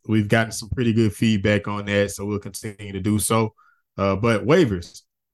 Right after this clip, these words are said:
Guys, who's out there? Uh, I know in our league, nobody's out there. Uh, pretty much in an advanced league, I would say you're probably picking up for need,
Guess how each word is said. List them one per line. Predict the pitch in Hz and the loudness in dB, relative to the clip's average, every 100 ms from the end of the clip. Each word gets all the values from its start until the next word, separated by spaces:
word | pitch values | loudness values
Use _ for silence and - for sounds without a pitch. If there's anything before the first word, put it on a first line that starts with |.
| _ _ _ _ _ _ | _ _ _ _ _ _
Guys, | - 135 113 95 | 0 2 2 -2
who's | 131 131 | -4 0
out | 127 123 | 2 0
there? | - 107 90 - _ _ | 0 -4 -4 -12 _ _
Uh, | 110 | -8
I | 104 101 107 | -6 0 0
know | 120 123 | 0 -2
in | 120 | 0
our | 123 123 | 0 2
league, | 117 113 110 | 0 -2 -2
nobody's | 117 131 107 98 | -2 0 0 0
out | 92 87 | -4 -6
there. | - 92 95 - _ _ _ _ - | -8 -10 -10 -12 _ _ _ _ -10
Uh, | 95 98 95 - _ | -4 -2 -4 -8 _
pretty | - 135 | 0 2
much | 131 127 - - | 4 2 2 -2
in | 120 120 113 117 _ _ _ _ _ | -8 -6 -8 -12 _ _ _ _ _
an | 120 120 | -6 -4
advanced | 113 104 123 127 120 | -2 0 2 2 0
league, | 120 120 113 | 0 2 2
I | 107 | 2
would | 110 | 0
say | - 117 110 | -2 -2 -2
you're | 104 107 | -2 0
probably | - 117 107 | 0 0 -2
picking | 98 127 - 110 | -2 -4 -4 -8
up | 110 - - | -10 -12 -14
for | 101 | -10
need, | 104 110 110 101 117 117 | 0 8 8 8 0 -12